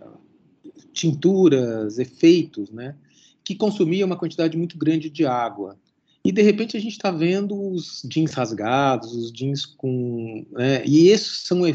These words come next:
são, são procedimentos, né, que excluem a água desse processo de customização desse, dessa, dessa peça, né?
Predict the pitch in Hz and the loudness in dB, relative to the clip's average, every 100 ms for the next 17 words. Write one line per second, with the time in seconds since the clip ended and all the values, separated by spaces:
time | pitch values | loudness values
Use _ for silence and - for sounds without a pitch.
0 | 147 - - 143 143 - 143 135 123 110 | -4 -12 -6 -6 -6 -8 -6 -4 -6 -8
1 | 95 - _ - 135 - 156 139 117 127 | -14 -18 _ -4 -2 2 2 2 -2 0
2 | 170 160 - 95 95 120 - _ - - | 0 -2 -8 -14 -12 -14 -14 _ -20 -20
3 | - _ _ - 175 202 - 196 208 196 | -20 _ _ -2 2 2 2 4 4 4
4 | 160 143 160 170 170 160 160 - 165 151 | 4 2 0 0 0 0 0 -6 -6 -2
5 | 151 160 147 156 156 160 156 156 151 - | -2 -4 -8 -10 -8 -4 -2 -2 -4 -6
6 | 139 135 135 - 143 - - 127 123 - | -6 -4 -6 -6 -6 -6 -4 -4 -4 -6
7 | - 123 143 143 113 101 - 98 107 | -6 -6 -6 -4 -4 -4 -10 -10 -10